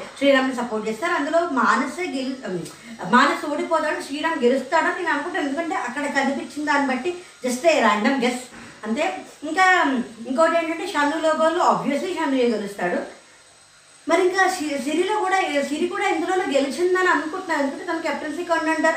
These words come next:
అవుతుందేమో అనుకుంటున్నాను. ఇక్కడ ఏంటంటే ఇది ఒక రోజుతో అయ్యేది కాదు, చాలా రోజులు ఉంటుంది అని చెప్పి,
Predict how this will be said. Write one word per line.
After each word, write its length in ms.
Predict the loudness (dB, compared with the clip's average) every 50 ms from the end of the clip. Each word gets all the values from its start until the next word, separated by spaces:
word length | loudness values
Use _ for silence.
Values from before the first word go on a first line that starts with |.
| 2
అవుతుందేమో 540 | 2 2 2 0 -2 -4 -2 -2 0 0 0
అనుకుంటున్నాను. 540 | 0 -2 -2 -4 -6 -8 -8 -12 -12 -10 -4
ఇక్కడ 140 | -2 2 2
ఏంటంటే 320 | 2 2 0 -2 -2 -2
ఇది 120 | -2 0 2
ఒక 200 | 2 2 2 2
రోజుతో 380 | 2 4 2 2 0 0 2
అయ్యేది 360 | 2 2 2 2 0 -2 -2
కాదు, 260 | 0 0 0 0 0 0
చాలా 280 | 2 2 2 4 2
రోజులు 300 | 2 2 0 0 -2 -2
ఉంటుంది 320 | -2 -2 -4 -2 0 0 2
అని 220 | 2 0 0 -2
చెప్పి, 320 | -4 -4 -4 -6 -6 -6